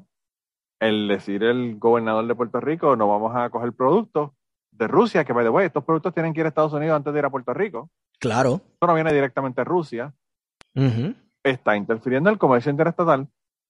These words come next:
Speaker 1: ¿Hasta
Speaker 2: Uepa.
Speaker 1: qué punto lo pueden clavar a él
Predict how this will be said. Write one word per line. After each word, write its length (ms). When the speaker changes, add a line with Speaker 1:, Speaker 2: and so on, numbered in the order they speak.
Speaker 1:
¿Hasta 140
Speaker 2:
Uepa. 200
Speaker 1:
qué 80
punto 500
lo 180
pueden 220
clavar 380
a 200
él 220